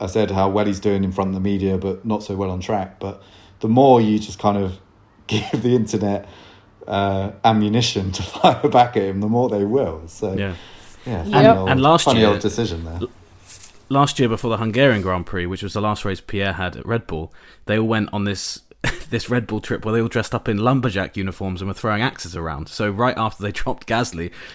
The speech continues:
Speaker 2: you had all these pictures of, of Albon throwing an axe towards Gasly, and it was like, why, why did you even
Speaker 3: You're
Speaker 2: give the
Speaker 3: feeding
Speaker 2: internet
Speaker 3: it.
Speaker 2: that?
Speaker 3: Oh.
Speaker 2: Like, what, what, you know, what are you even thinking? So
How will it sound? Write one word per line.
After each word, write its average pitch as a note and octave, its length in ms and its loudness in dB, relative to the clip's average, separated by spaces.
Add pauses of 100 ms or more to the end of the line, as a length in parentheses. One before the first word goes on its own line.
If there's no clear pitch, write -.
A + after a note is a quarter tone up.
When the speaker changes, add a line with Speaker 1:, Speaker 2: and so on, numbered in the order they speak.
Speaker 2:
you A2 140 -2
had C3+ 180 2
all B2+ 80 2
these A#2 180 0
pictures - 320 0
of, G2 260 -6
of G#2+ 100 -4
Albon G#2 360 2
throwing A#2 320 -2
an A#2+ 80 0
axe B2+ 260 -2
towards A2+ 440 -2
Gasly, A#2+ 500 0
and A2+ 100 -2
it A2+ 40 -2
was G#2+ 120 -6
like, A2 200 -2
why, D3 500 2 (380)
why C#3 220 4
did D3 120 2
you C3 80 4
even A#2+ 200 0
Speaker 3:
You're B2 80 0
Speaker 2:
give B2 180 0
the G#2 100 2
Speaker 3:
feeding - 100 2 (120)
Speaker 2:
internet G3+ 160 0
Speaker 3:
it. - 40 -6
Speaker 2:
that? F2+ 300 -2 (380)
Speaker 3:
Oh. G#3+ 400 4
Speaker 2:
Like, B2+ 180 4
what, D3+ 360 4
what, D3 260 0
you C#3+ 240 -2
know, A#2+ 80 0
what C3 160 0
are D3+ 40 2
you B2 120 2
even A#2 260 -2
thinking? A2 380 -6
So G2+ 300 -6